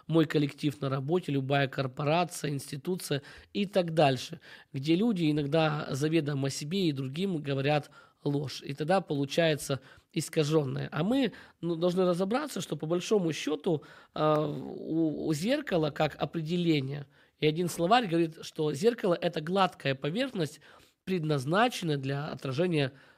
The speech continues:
света или другого излучения. Поэтому мы, чем больше света, тем отчётливее виден в нём предмет.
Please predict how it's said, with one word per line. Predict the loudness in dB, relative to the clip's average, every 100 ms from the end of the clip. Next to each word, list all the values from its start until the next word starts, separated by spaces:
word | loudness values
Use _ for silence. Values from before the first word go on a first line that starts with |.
| _
света | -14 -2 2 2 2
или | 0 2 0
другого | 0 2 4 4
излучения. | 2 -2 -2 -2 -4 -8 -10 -2
Поэтому | 0 2 2
мы, | 4 4 2 0 -14 -6
чем | -2 2
больше | 2 0
света, | -2 -2 -2 -4
тем | -2 -2 -2 -10 2
отчётливее | 2 2 0 6 4 4 -4 -2
виден | -4 -4 -4
в | -4
нём | -6
предмет. | -4 -6 -6 -10 -14